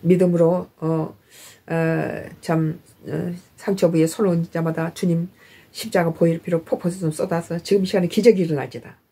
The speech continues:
나사렛에서 기적이 일어날지다. 주님 피문수로 안수하여서 각자 믿음으로 손을 얹은 자마다 오늘 이, 이 시간에 기적이 일어날지다.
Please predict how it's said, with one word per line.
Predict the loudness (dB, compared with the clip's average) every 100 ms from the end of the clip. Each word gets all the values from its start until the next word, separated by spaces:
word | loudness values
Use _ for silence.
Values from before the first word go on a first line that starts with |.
| _
나사렛에서 | -6 -4 -2 0 0
기적이 | 2 4 4
일어날지다. | 6 4 4 0 -2 -6 -10 _ _ _ _
주님 | -6 0 0
피문수로 | 0 -2 -2 0 2
안수하여서 | 2 2 -2 -2 -6 -14 -20 _
각자 | -4 0 4 4
믿음으로 | 4 2 0
손을 | 0 0 0
얹은 | 2
자마다 | 0 0 -2 -6 _
오늘 | 0 6 6 6
이, | 2 -6 _ _ _
이 | -4 -2
시간에 | -2 0 0 -2
기적이 | -2 4 6 6
일어날지다. | 0 0 -2 -4 -6 -8